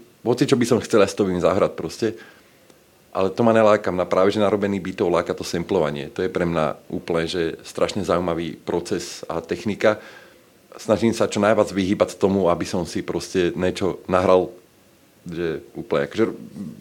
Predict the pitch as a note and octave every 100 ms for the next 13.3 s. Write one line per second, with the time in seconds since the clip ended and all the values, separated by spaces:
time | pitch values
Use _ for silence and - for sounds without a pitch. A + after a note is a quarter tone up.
0 | - A2 B2+ G#2+ G#2+ G2 F2+ G#2 - -
1 | F2 - F#2+ F#2+ F#2 F2 D#2+ - G2+ -
2 | F#2 F2 F2+ E2+ F2 D#2+ F2 F#2 F2+ F2
3 | - D#2 C#2+ - - - - - _ F2+
4 | F#2 G2 F2 F2 E2+ E2+ D#2 F2 E2 D#2+
5 | - F#2+ G2 G2 G2+ F2+ - - - _
6 | _ - E2+ F2 G#2+ G2 G2 - F#2 F2
7 | F2+ F2+ E2+ - - E2 D2+ F2 E2+ F2
8 | D#2+ D#2+ D2 - D#2+ F2 B2+ C3+ A#2 -
9 | - E2+ - - - - - - - E2+
10 | D#2 C2+ F2+ F2 E2+ D2+ - F#2+ G#2+ -
11 | G#2+ G#2 A2 G#2 - G#2+ - G2+ F#2+ F#2+
12 | - - F#2+ E2+ - F#2 G2 G2 - F#2
13 | F#2 F#2+ E2+